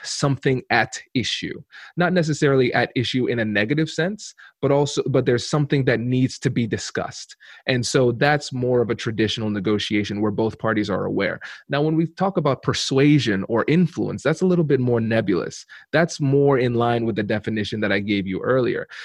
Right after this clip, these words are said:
And so when we're think-, thinking about persuasion, it's really anytime you're starting to steer somebody and change their perspective, change their behavior,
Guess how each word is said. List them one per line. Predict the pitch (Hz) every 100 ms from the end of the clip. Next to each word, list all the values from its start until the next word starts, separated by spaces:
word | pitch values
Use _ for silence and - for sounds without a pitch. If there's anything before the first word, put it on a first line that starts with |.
| -
And | 123
so | 131 135
when | 139
we're | 143
think-, | - 180 170 -
thinking | 180 180 143
about | 120 120 113
persuasion, | 123 - - 143 139 127
it's | 104 -
really | 123 170 156 -
anytime | 131 147 143 135 131 120
you're | 117 107
starting | - - 113 123 117
to | 104
steer | - - - - 165 160 147 123 107
somebody | 101 - 101 95 92 92 82 - - -
and | 117 113 107
change | - 143 151 156 127
their | 117
perspective, | 110 107 - 95 95 - 98 98 -
change | - 139 147 143 120
their | 107 110
behavior, | 98 104 98 135 139 110 98